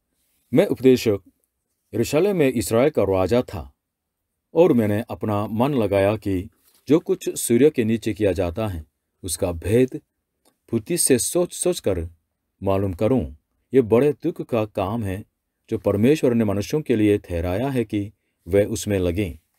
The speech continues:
मैंने उन सब कामों को देखा जो सूर्य के नीचे किए जाते हैं। देखो, वे सब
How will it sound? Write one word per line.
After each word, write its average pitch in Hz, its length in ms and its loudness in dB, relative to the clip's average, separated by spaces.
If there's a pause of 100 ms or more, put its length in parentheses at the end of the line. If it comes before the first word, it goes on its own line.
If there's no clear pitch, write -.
(580)
मैंने 190 200 4
उन 170 220 0
सब 170 340 -4
कामों 123 340 0
को 104 160 -4
देखा 95 460 0 (260)
जो 110 100 -2
सूर्य 117 320 2
के 110 180 -2
नीचे 104 520 -4
किए 98 200 0
जाते 90 380 -4
हैं। 85 280 -10 (300)
देखो, 90 300 -4 (380)
वे 135 200 6
सब 107 480 -4